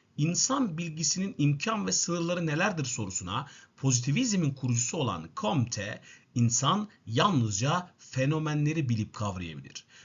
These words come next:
Bu nedenle felsefe gözlenen olgulara dayanmalıdır." der. Ama gene de pozitif felsefe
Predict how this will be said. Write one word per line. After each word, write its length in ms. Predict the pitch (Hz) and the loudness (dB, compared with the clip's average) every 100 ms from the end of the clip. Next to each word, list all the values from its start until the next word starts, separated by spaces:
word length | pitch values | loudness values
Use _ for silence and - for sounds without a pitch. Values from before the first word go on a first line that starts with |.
| - | -14
Bu 240 | 104 123 220 | -2 2 4
nedenle 680 | 156 107 98 101 170 202 - | 4 2 -2 0 0 -2 -10
felsefe 680 | - - 120 117 - 254 135 | -14 -2 0 2 0 0 -2
gözlenen 640 | 107 104 120 107 117 180 | -2 4 4 4 2 2
olgulara 500 | 180 117 107 113 110 104 | 2 0 0 0 0 -2
dayanmalıdır." 640 | 98 92 87 80 65 - | -4 -6 -8 -10 -14 -16
der. 260 | - - - _ - - - - | -16 -16 -18 _ -20 -20 -18 -6
Ama 180 | 113 104 | -2 -2
gene 360 | 98 208 196 | 0 2 2
de 220 | 113 139 - - _ | 2 -2 -6 -20 _
pozitif 520 | - 233 233 147 113 | -2 0 0 -2 -6
felsefe 640 | - 104 - 92 - 185 | -6 -6 -4 -6 -2 -2